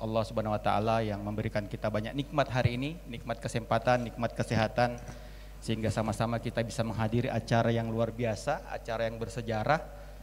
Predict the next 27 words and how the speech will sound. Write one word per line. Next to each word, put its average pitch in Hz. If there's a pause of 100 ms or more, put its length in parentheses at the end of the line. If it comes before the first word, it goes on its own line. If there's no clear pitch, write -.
(200)
yaitu 117
wisuda. 120 (1040)
Ya, 110
sidang 117
senat 120
terbuka 120
luar 117
biasa 117
dalam 107
rangka 110
wisuda 117 (540)
sarjana 113
terapan 113
dan 107
sarjana 110
di 107
Universitas 104 (320)
N 104
U, 104 (720)
eh, 104
Gorontalo. 101 (480)
Saya 135
tadi 139
sampaikan 127
ke 123
Pak 113
Rektor 135